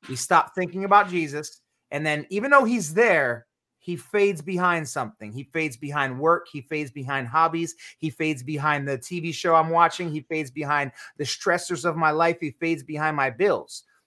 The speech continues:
And because he fades behind those things, we end up in a slump, because then we're dealing with all these things. We get overwhelmed. Ah, and then we turn back to the Bible a week later, whatever, and we feel so great 'cause we're finally nourishing ourselves.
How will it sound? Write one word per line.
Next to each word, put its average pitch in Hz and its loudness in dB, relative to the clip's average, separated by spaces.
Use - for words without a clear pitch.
And 156 -4
because 165 -2
he 175 -2
fades 196 2
behind 196 2
those 185 0
things, 170 -2
we 117 -4
end 185 0
up 185 0
in 165 0
a 143 -4
slump, 180 -2
because 135 -10
then 160 -2
we're 147 -4
dealing 165 -2
with 143 -2
all 160 6
these 147 -8
things. 175 -4
We 135 -10
get 151 0
overwhelmed. 165 2
Ah, 190 2
and 131 -6
then 180 0
we 190 -2
turn 208 2
back 208 4
to 254 -6
the 226 -6
Bible 165 4
a 135 -4
week 165 0
later, 170 4
whatever, 165 2
and 160 0
we 160 -2
feel 202 2
so 185 2
great 156 0
'cause 131 -12
we're 139 -6
finally 170 0
nourishing 156 -2
ourselves. 113 -6